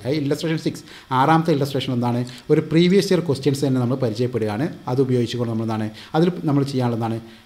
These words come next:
മെഷീൻ അക്കൗണ്ട് വരക്കണം. പക്ഷേ ആ ക്വസ്റ്റിൻ്റെ പ്രത്യേകത എന്താണ്, purchase of additional machinery. ആ ക്വസ്റ്റിൽ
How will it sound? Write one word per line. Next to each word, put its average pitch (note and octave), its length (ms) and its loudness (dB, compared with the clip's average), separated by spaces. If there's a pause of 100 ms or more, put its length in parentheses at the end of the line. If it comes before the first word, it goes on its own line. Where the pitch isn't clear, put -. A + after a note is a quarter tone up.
(160)
മെഷീൻ E3 260 2
അക്കൗണ്ട് E3 260 4
വരക്കണം. G2+ 380 -4 (640)
പക്ഷേ E3+ 180 2 (180)
ആ F3 120 4
ക്വസ്റ്റിൻ്റെ E3+ 260 0
പ്രത്യേകത D#3 240 4
എന്താണ്, D3 180 2 (680)
purchase E3+ 520 4
of F#3 160 0
additional C#3+ 320 2
machinery. A#2 280 -2 (200)
ആ - 20 4 (100)
ക്വസ്റ്റിൽ E3 260 2